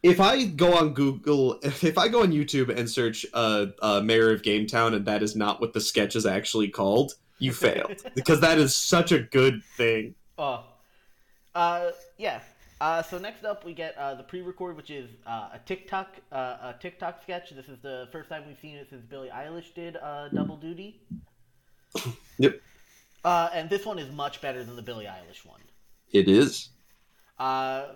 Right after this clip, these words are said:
Speaker 2: fucking, first off, it actually has, like, a rule of threes and ends on a punchline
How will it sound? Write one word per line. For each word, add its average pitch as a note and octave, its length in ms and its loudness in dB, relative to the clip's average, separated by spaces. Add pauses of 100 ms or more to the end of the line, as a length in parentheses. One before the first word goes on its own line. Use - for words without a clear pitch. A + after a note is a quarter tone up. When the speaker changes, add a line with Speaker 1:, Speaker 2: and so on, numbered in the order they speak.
Speaker 2:
fucking, D3 420 -12 (540)
first F#3 260 -6
off, E3 200 -4 (240)
it C#3+ 80 -10
actually D#3+ 340 -8
has, C#3+ 320 -6
like, B2 340 -12
a B2 80 -14
rule D3 260 -14
of C3+ 100 -16
threes C#3 380 -14
and B2 80 -18
ends C3 300 -16
on C3 120 -12
a A#2+ 40 -18
punchline C#3 640 -12